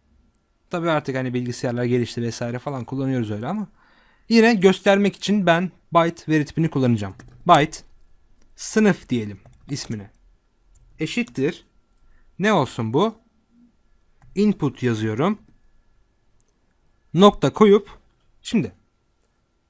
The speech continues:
biz integer veri tipinde ne kullanmıştık? Int'te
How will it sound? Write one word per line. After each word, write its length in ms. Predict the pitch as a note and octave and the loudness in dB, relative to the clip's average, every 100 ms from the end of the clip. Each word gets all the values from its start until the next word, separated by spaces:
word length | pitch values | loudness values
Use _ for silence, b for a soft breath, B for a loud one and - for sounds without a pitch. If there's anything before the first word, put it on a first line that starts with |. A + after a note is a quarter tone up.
| _ _ _ _ _ _ _ _ _ _ D#3+ | _ _ _ _ _ _ _ _ _ _ 0
biz 300 | A3+ G3 - | 2 2 0
integer 760 | E3 D#3+ G#3 E3 C#3+ B2+ C3+ | 0 4 6 6 4 -2 -2
veri 160 | C#3+ F#3+ | 2 2
tipinde 460 | - D3+ C3+ B2 F#3 | 0 -4 -2 0 0
ne 80 | |
kullanmıştık? 720 | G#3 D#3+ C3+ B2 G#2+ F#3 E3+ C#3+ | 0 2 2 2 0 -4 -4 -2
Int'te 480 | C3 - F#3 G3+ | -4 -2 -4 -4